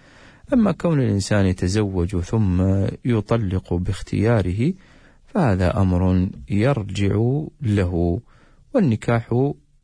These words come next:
الثاني صحيح ولم يظهر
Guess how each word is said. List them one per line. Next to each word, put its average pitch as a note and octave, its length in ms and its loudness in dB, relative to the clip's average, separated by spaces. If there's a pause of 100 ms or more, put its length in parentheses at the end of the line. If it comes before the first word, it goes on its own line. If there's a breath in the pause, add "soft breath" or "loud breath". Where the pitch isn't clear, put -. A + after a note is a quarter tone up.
(200)
الثاني F#2 920 0 (100)
صحيح - 680 -4 (600 soft breath)
ولم D#3 340 2
يظهر G2 540 0